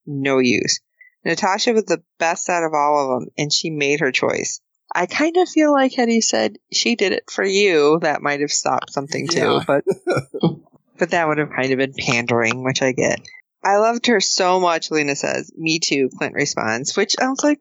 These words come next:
Speaker 1: "Oh, that's sweet." Extending her hand, Yelena then helps Clint up as she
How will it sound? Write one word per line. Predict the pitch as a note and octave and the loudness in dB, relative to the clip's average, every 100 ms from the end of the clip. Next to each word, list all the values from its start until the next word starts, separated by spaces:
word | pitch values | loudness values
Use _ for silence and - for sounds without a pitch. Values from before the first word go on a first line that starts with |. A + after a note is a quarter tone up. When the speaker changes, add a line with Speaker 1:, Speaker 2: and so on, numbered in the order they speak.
| - | -2
Speaker 1:
"Oh, | C4+ C4 B3 A#3+ A#3+ | 2 4 4 2 2
that's | A#3 - | -2 -2
sweet." | - A#3 G3+ - - - - _ - | 2 4 4 0 -8 -20 -20 _ -2
Extending | G3+ - - B3+ C#4+ D#4+ | 0 0 0 2 2 2
her | C#4+ C#4+ | 2 2
hand, | A#3+ G#3+ E3 D#3+ | 2 2 0 0
Yelena | E3+ F3+ G3 F#3 | 0 2 2 0
then | F#3+ A3+ | 0 0
helps | A#3+ A3+ - - | 0 -2 -4 -8
Clint | - A3 | -2 0
up | C#3 G2+ - | 0 -2 -2
as | E3 | -2
she | - F3 | 0 -2